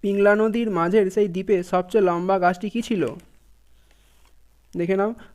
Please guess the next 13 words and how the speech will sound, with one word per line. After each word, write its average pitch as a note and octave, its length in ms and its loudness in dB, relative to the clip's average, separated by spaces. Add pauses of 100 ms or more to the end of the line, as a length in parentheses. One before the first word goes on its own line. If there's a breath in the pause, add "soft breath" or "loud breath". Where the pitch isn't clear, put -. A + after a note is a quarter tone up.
পিংলা G#3 400 2
নদীর G#3 360 2
মাঝের F#3 420 2
সেই G#3+ 280 4
দ্বীপে F#3 320 0 (180)
সবচেয়ে F#3+ 460 2
লম্বা F#3 320 2
গাছটির F3+ 480 0
নাম G3 140 2 (460 soft breath)
শিমুল A3 340 2
গাছ। C#3 240 -2 (3500)
ছোট F#3 220 -6
কাকা G3+ 360 4